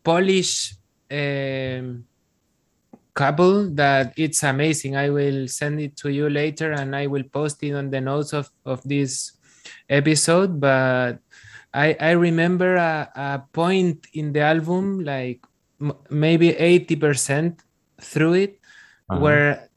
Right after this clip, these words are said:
Speaker 1: where the sax comes in, and I remember when I was listening, like, my whole body was, like, bursting on fire and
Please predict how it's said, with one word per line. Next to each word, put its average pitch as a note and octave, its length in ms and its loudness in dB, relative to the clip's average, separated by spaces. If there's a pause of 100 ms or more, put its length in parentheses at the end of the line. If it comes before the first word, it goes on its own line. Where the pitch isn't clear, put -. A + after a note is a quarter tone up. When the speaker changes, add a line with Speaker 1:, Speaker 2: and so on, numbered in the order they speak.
Speaker 1:
where D3 280 -2
the C#3 500 -2
sax - 720 -6
comes D#3+ 480 -6
in, F#3+ 540 -2
and C#3+ 380 -4
I D#3 100 -2
remember E3 500 -2
when D#3+ 180 -6
I D#3+ 100 -6
was D#3+ 280 -6
listening, E3+ 640 -4
like, C#3 240 -6
my C#3 220 -4
whole F3 600 4
body E3 420 0
was, D#3 540 -8 (220)
like, C3+ 420 -8 (480)
bursting E3 960 2
on D3 140 -2
fire E3 760 0
and D3 280 -8